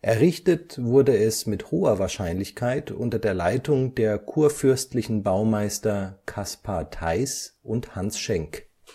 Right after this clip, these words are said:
Als Verbindung zwischen Grunewaldsee und dem Berliner Stadtschloss legten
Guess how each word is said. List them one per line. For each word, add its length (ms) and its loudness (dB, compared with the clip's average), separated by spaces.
Als 360 -4
Verbindung 640 2
zwischen 320 -4
Grunewaldsee 1040 2
und 320 -4
dem 220 0
Berliner 400 2
Stadtschloss 800 -4
legten 600 0